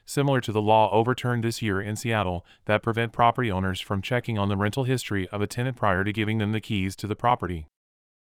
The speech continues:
The legislature needs to add provisions to R C W five nine point one eight point three seven zero that will issue a writ automatically should a county fail to process the hearing in a timely manner,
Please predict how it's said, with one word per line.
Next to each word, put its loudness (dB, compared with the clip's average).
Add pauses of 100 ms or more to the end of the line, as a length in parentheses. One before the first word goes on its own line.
(160)
The 2
legislature 2
needs 0
to -6
add 2
provisions -2
to -6
R 6
C -2
W 0
five 0
nine 0
point -2
one -2
eight -4
point -4
three -4
seven -2
zero 2
that 0
will 0
issue 0
a 4
writ 2
automatically 0
should -2
a 0
county -2
fail 0
to -6
process 0
the -4
hearing 0
in 0
a -2
timely -4
manner, -2